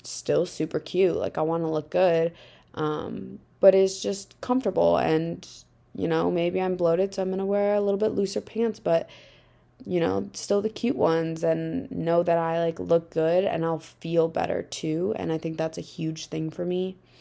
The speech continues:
Um, yeah, I think another piece of advice that I have is working towards your own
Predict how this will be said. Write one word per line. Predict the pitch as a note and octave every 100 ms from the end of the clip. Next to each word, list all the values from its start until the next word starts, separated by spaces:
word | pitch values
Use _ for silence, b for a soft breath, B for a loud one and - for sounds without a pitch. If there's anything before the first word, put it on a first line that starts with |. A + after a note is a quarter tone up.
| b b b b b b _ - -
Um, | E3+ E3 E3 E3 E3 E3 F3 - _ -
yeah, | - F3 D#3+ - _ _
I | F3+
think | F3 G#3+ G#3 G#3 G3+ - _ _ _ _ -
another | F3+ G3 G#3+
piece | F#3 E3+
of | E3+
advice | E3 E3 E3
that | E3
I |
have | D#3+ D#3 D#3+ E3+ _ B B B B _ _ _ _ _ - -
is | G3+ G3+ G3+ G3+ G3+ G3+ - - b b b b b -
working | G3 G3+ A3 C4+ A#3
towards | - F#3+ F#3 F3+ F3+ F3 -
your | G3 F#3 -
own | F3+ F3 F3 F3+